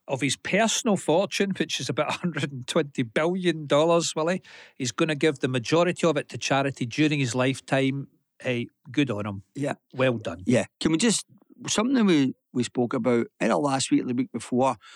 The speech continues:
Speaker 2: was the new free ports. And I was really disappointed to read this week that the Greens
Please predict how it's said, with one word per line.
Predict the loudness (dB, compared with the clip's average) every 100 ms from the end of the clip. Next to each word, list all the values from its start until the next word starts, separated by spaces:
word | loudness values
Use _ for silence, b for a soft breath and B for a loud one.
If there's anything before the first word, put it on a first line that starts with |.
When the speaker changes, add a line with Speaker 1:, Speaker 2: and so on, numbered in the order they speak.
| B B
Speaker 2:
was | 0
the | 2 4
new | 6 6
free | 4 0 0 0
ports. | 2 0 0 -6 -8 -8 _ _ _ _ _ _ _
And | 2 4
I |
was | 4
really | 2 2
disappointed | 2 0 -2 0 2 2 0 -2 -2
to | -2
read | 2 2 2
this | -2 0 2
week | 2 2 -4 b b b -2
that | 2 2 0 -4
the | -4
Greens | 2 4 4 2 -2 -4 -6